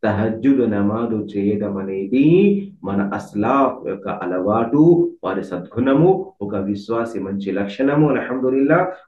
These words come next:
మరి అల్లాహ్ సాన్నిధ్యాన్ని, సామీప్యాన్ని పొందే వారి ఒక, ఆ, ధన్య జీవుల మరియు మంచి భక్తుల యొక్క, దాసుల యొక్క మంచి గుణము కూడా. కాబట్టి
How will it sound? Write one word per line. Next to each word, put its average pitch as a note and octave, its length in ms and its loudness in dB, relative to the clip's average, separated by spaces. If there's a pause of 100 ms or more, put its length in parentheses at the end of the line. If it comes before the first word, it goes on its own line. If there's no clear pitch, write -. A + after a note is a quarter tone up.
మరి G#2 120 -4
అల్లాహ్ A#2 560 -4
సాన్నిధ్యాన్ని, B2+ 720 -4
సామీప్యాన్ని C#3+ 680 -4
పొందే A#2 440 0
వారి G#2+ 440 -4 (180)
ఒక, G2 380 -4 (240)
ఆ, F#2 300 -6 (200)
ధన్య A#2+ 360 2
జీవుల A2+ 420 2
మరియు G2+ 300 0
మంచి G2 300 -2
భక్తుల G#2 360 -4
యొక్క, F#2+ 280 -4
దాసుల G2+ 460 -2
యొక్క F2+ 240 -4 (380)
మంచి G2 420 -2
గుణము A2+ 300 4
కూడా. F#2+ 240 -2
కాబట్టి F#2+ 580 -4